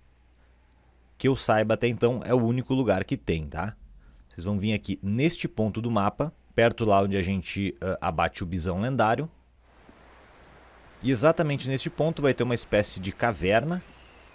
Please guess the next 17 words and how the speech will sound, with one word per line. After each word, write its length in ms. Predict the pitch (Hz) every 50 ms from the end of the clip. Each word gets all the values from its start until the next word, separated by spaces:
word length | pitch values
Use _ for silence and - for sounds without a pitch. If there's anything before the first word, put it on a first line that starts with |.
| - - - - - -
Chegando 340 | - - 113 101 117 113 117
lá 100 | 113 110
tu 100 | - 98
vai 100 | 117 110
ver 120 | 92 107 110
uma 200 | 104 104 107 -
carroça 680 | - - 147 139 98 107 117 135 - - - 160 143 - -
e 140 | 117 113 110
um 140 | 110 110 101
corpo 420 | - - 101 104 98 - - 98
congelado. 640 | - 113 120 123 123 151 151 139 131 139 131 170 170 - - - - - - - - - - - - - - - - - - - - - - - - - -
Subindo 360 | - - 117 98 117 117 120
na 120 | 120 117 -
carroça 480 | 117 110 101 104 101 95 - - 101
tem 180 | - 107 104 107
um 100 | 110 113
baú. 360 | 123 139 160 165 185 208 202